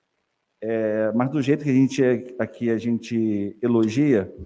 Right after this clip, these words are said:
eu como médico, né, falando agora sobre o que tem acontecido aqui em Valença. Nós estamos na bandeira amarela, a pandemia não acabou ainda, gente.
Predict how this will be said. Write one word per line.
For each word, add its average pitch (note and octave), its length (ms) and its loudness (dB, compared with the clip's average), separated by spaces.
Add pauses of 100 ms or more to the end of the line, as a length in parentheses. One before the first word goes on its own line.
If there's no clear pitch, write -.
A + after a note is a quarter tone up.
(380)
eu C3+ 200 2
como C3 340 0
médico, A#2 760 0 (300)
né, A2 320 -6 (640)
falando B2+ 420 4
agora A#2+ 460 4
sobre B2 760 -4 (800)
o A#2+ 80 -12
que A#2 140 -10
tem B2+ 160 0
acontecido B2+ 520 -2
aqui B2 160 -2
em B2+ 80 2
Valença. G#2+ 720 0 (1600)
Nós D#3+ 200 0
estamos E3 240 0
na D#3+ 40 4
bandeira C#3+ 380 4
amarela, C3 560 0
a A#2 60 -4
pandemia C3+ 520 2
não C#3 200 6
acabou C3+ 360 0
ainda, A#2 380 0
gente. F#2+ 420 -10